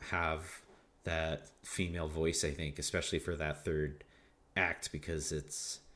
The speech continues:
I don't know, it just makes it, it's like, it, she, they find that new, you know, I'm not gonna say that she wrote it all herself, that third, the third chapter or whatever, but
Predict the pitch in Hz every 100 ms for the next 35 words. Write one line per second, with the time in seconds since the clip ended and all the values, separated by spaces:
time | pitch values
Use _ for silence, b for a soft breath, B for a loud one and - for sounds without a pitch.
0 | b b b b b b - - _ _
1 | _ 127 104 85 87 117 - 110 110 -
2 | 107 - 104 117 98 - - 107 104 -
3 | 123 107 107 110 - 110 117 113 98 95
4 | 101 104 - 113 92 101 110 113 - 101
5 | 95 - - 98 98 104 113 117 107 101
6 | 104 - 101 113 - 107 - 110 110 110
7 | - 101 98 101 101 107 - - - 101
8 | - 117 113 117 117 120 135 135 B B
9 | B B B 98 98 92 85 -